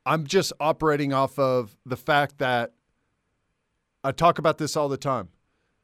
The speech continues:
Since the new Big twelve championship game has been reinstated,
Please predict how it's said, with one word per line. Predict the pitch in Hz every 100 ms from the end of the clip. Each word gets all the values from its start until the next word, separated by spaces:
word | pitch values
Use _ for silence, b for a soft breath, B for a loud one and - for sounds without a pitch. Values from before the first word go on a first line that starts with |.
| _ _
Since | - - 180 160 -
the | 151
new | 143 175 196 208
Big | 196 156 180
twelve | 185 175
championship | - 175 175 165 147 175 135
game | 160 160 147
has | 139 107
been | 160 143
reinstated, | 123 160 190 - - 147 127 110 -